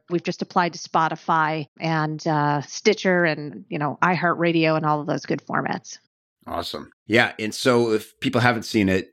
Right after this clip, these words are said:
Speaker 2: uh, just go check out some blabs. Is, is there a general, uh, link to that World of Blab? Do you happen to know?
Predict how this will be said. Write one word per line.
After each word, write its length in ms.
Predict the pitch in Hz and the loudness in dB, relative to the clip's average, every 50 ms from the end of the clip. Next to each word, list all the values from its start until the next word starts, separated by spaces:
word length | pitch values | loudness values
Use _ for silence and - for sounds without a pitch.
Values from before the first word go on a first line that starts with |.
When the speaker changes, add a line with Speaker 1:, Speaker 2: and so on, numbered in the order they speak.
| - _ | -12 _
Speaker 2:
uh, 300 | 95 95 95 92 90 90 | -2 0 0 0 0 -2
just 260 | 85 - - - - | -4 -6 -10 -10 0
go 120 | - 110 95 | 0 0 0
check 220 | - - 104 92 104 | 2 0 0 2 2
out 140 | 95 90 | 0 0
some 160 | - 92 87 73 | 0 -4 -2 0
blabs. 600 | 82 85 87 87 85 85 85 78 - - - - | 2 2 4 4 4 2 2 -2 -4 -12 -12 -8
Is, 320 | - 95 90 87 - - _ | -6 -6 -6 -6 -8 -16 _
is 300 | - - 98 107 98 - | -14 -6 -6 -6 -2 2
there 180 | 117 120 113 | 4 4 4
a 60 | 104 104 | 4 2
general, 640 | - - 113 113 117 117 113 113 110 110 98 - _ _ _ _ - | 2 2 2 4 4 4 4 4 2 0 -2 -6 _ _ _ _ -6
uh, 140 | 95 98 87 | -6 -6 -4
link 400 | 80 92 104 117 117 113 - - | -4 0 0 0 0 0 -6 -2
to 120 | - 117 | -2 2
that 280 | 107 107 104 - - - - _ _ _ _ _ - | 4 4 2 2 0 -6 -18 _ _ _ _ _ -14
World 320 | 82 92 98 107 107 101 | -8 -2 0 0 0 0
of 140 | 98 90 87 | -2 -6 -6
Blab? 480 | - 104 110 107 - 117 - - 69 - | -2 0 0 0 0 -2 -4 -8 -10 -4
Do 80 | - | -2
you 80 | 95 95 | 0 0
happen 200 | 98 - 95 92 | 0 -2 -2 0
to 60 | 98 | 0
know? 240 | 101 104 107 107 107 | 2 2 2 0 -2